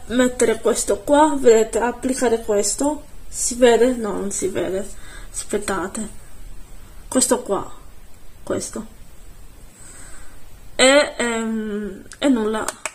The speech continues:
vado a appoggiare qui la palette senza fare danni e me lo applico da questa parte picchiettando. Ma come scrive bene,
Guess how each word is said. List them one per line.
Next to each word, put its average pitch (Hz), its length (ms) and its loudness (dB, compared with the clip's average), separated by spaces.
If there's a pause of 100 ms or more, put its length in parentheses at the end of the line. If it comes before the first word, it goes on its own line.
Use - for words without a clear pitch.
(1500)
vado 254 640 6
a - 80 2
appoggiare 233 520 0
qui 247 140 -2
la 208 140 0
palette 269 540 4
senza 220 280 -2
fare 226 240 -2
danni 294 580 2 (800)
e 262 140 8
me 262 120 10
lo 247 120 10
applico 233 400 -4
da 240 100 -2
questa 233 320 -6
parte 226 580 -4
picchiettando. 220 1120 -4 (1300)
Ma - 140 0
come 254 320 2
scrive 226 340 -2
bene, 226 460 2